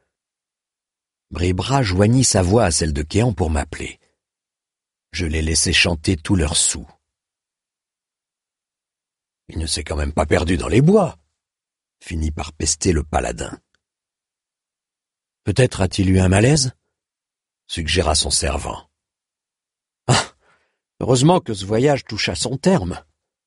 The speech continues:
Bribra, va donc voir ce qu'il trafique. » Le valet d'armes obéit sans barguigner.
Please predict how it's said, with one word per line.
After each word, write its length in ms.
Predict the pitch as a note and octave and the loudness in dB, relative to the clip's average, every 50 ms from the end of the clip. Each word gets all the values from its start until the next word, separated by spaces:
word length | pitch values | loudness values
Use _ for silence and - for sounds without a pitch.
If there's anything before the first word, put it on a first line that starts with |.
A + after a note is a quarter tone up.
| _ _ _ _ _ _ _ _ _ _ _ _ _ _ | _ _ _ _ _ _ _ _ _ _ _ _ _ _
Bribra, 420 | - C#3+ C#3+ D3+ D3+ C#3+ - - _ _ _ _ _ _ _ _ _ _ _ - | 2 4 4 4 2 2 0 -4 _ _ _ _ _ _ _ _ _ _ _ -4
va 180 | F2 A#2 B2+ | 0 0 2
donc 200 | C3 D#3 D3 B2+ | 2 2 0 0
voir 200 | A2 C3 D#3 B2+ | 0 0 0 0
ce 80 | - - | -2 -4
qu'il 160 | - A#2+ G#2 | -4 -4 -4
trafique. » 500 | - A2 A2+ - - C3 A#2+ - - - _ _ _ _ _ _ _ _ _ _ _ _ _ _ _ _ _ _ _ _ _ _ _ _ _ _ _ _ _ _ _ _ | -2 -2 -2 0 0 -2 -4 -4 -10 -18 _ _ _ _ _ _ _ _ _ _ _ _ _ _ _ _ _ _ _ _ _ _ _ _ _ _ _ _ _ _ _ _
Le 140 | - E2 E2+ | -6 -4 -2
valet 260 | D#2+ F#2+ G2 G#2+ G#2 | 0 2 2 2 2
d'armes 340 | G2 B2+ C3+ C3+ C3+ C3+ B2 | 2 2 2 2 2 2 2
obéit 360 | A2 G2+ G2+ A2 A2+ A#2+ A2+ | 2 4 4 4 4 2 2
sans 200 | - - A2 G#2 | 2 0 0 0
barguigner. 720 | G2+ G2 - E2+ E2+ D2+ C2+ C#2+ C#2+ C2 A1 - - - | 0 -2 -2 -2 -4 -2 -2 -2 -4 -4 -6 -8 -10 -12